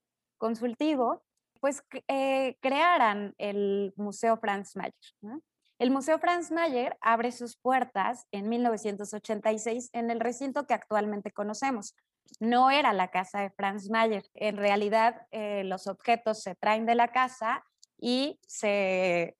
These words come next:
colocan en este nuevo recinto que se inaugura en mil novecientos ochenta y seis. La biblioteca inaugura en mil novecientos ochenta y ocho.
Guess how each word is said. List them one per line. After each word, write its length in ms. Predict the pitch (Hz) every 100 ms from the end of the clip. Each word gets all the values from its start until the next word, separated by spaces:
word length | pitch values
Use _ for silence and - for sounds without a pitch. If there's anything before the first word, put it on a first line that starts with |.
| _
colocan 520 | - 202 196 208 208
en 120 | 185 190
este 260 | 190 196
nuevo 520 | 196 190 190 196 196 -
recinto 500 | 190 - 208 185 208
que 80 | 196
se 140 | 190
inaugura 420 | 185 180 190 190
en 100 | 196
mil 120 | 185
novecientos 500 | 190 185 - 185 190
ochenta 380 | 208 - 208 220
y 60 | 233
seis. 320 | 269 277 - -
La 200 | 254 247
biblioteca 1040 | 277 269 294 294 339 370 359 220 220 339 _
inaugura 720 | - 226 220 214 233 240 262 -
en 220 | 214 208
mil 160 | 220 226
novecientos 540 | 226 196 202 202 202
ochenta 380 | 202 208 190 208
y 100 | 233
ocho. 260 | 240 -